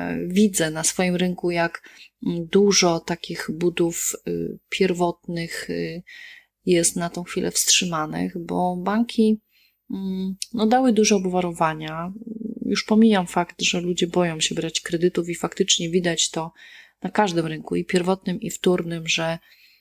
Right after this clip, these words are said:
mm, troszeczkę ten zakup został przyhamowany. To umowa deweloperska, ta ustawa deweloperska, em, no,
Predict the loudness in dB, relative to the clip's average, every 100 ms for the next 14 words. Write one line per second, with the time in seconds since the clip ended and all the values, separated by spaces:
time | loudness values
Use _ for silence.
0 | _ _ -6 -6 -8 -8 -4 0 2 0
1 | -4 -6 -6 -6 -6 0 4 4 2 -6
2 | -8 -8 -12 -2 0 0 -2 -4 -6 0
3 | 0 0 -4 -4 -4 -4 -6 -6 -4 -4
4 | _ _ _ _ _ _ _ _ _ _
5 | _ _ 2 2 0 -10 -20 -20 -20 _
6 | 4 6 6 4 4 2 4 2 4 2
7 | 0 -2 -2 2 4 4 2 -2 -2 -2
8 | -4 -4 -4 -2 0 -2 -4 -6 -4 -4
9 | -6 -6 -6 0 2 4 2 0